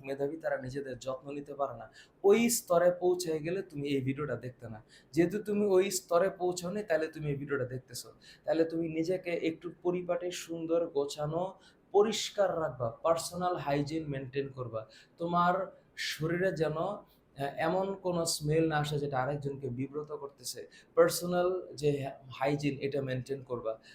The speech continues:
ঘরের হাইজিন মেনটেন করবা, ঘরটাকে একটু ক্লিন রাখবা, প-, নিজের পড়ার জায়গাটাকে ক্লিন রাখবা, বাবা মাকে একটু হেল্প করবা। এটা হচ্ছে বারো নম্বর হ্যাক, ঠিক আছে? মন থাকবে, এই হলো বারোটা হ্যাক।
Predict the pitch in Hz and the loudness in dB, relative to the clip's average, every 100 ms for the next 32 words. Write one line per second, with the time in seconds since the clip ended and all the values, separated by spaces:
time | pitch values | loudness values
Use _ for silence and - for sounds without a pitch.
0 | - - 139 160 180 147 156 147 147 147 | -20 -2 4 6 6 4 0 0 0 -2
1 | 131 127 139 127 120 120 117 135 147 147 | -2 -6 -6 -6 -4 -4 -2 2 2 2
2 | 165 165 160 151 143 139 139 143 123 123 | -2 -2 -14 -16 -16 -8 -6 -4 -4 -6
3 | 113 110 - - _ - 170 165 165 165 | -4 -6 -6 -20 _ -6 -2 0 0 0
4 | 160 165 160 165 160 139 135 151 156 - | 0 0 4 4 4 2 0 0 -4 -8
5 | 143 - 131 127 117 117 113 107 - - | -12 -10 -6 -6 -4 -6 -8 -12 -16 -20
6 | _ 131 135 156 156 147 143 - 131 117 | _ 4 4 4 -2 -8 -14 -14 -10 -8
7 | 113 - 110 107 - _ 147 147 143 139 | -8 -12 -18 -18 -20 _ -4 -4 -6 -8
8 | 123 117 120 123 120 120 - 110 - _ | -6 -4 -4 -4 -8 -8 -8 -10 -16 _
9 | _ _ _ _ _ _ _ _ _ _ | _ _ _ _ _ _ _ _ _ _
10 | 147 156 160 190 - _ _ _ - 147 | -4 -2 -2 -4 -12 _ _ _ -6 -4
11 | 151 156 147 175 - - 175 147 147 135 | -2 -2 -2 -6 -6 2 2 4 0 0
12 | 120 120 123 120 127 | 0 0 -4 -8 -8